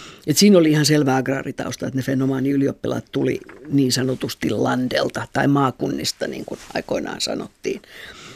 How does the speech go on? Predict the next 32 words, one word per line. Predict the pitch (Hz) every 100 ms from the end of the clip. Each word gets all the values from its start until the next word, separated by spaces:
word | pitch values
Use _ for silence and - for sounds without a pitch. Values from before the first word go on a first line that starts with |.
| -
No | 196 247 -
sit | 240 226
se | 220 180
Akateeminen | 190 185 185 185 185 170
Karjalan | 180 175 170 165
seura | 156 165 165 160
ja | 160 156
viisikymmentä-luvun | 160 - 151 151 147 143
tämmönen | 151 151 156
antikommunismi, | 151 147 151 147 143 131 151 147 -
kyllä, | 175 151 147 - - - - - -
kyllä | 147
siinä | 151 165
oli | 156 151
hyvin | 160 143
voimakas, | 147 143 131 127 123 -
että | - 143
ne |
oli | 135 143
ne | 135
samat | 143 135 143
lande-ylioppilaat, | 139 139 151 - - 143 127 - 135 127 -
jotka, | - - - -
jotka | 131 -
mobilisoitu | 143 147 151 135 - 135 143 135 - -
siihen. | - 147 143 117 - - - - - - -
No | 180 180
sit | 254 262
onkin | 208 233
kiinnostava | 254 226 170 - 185
tää | 185 196
kuuskytluvun | 208 208 - 160 147 135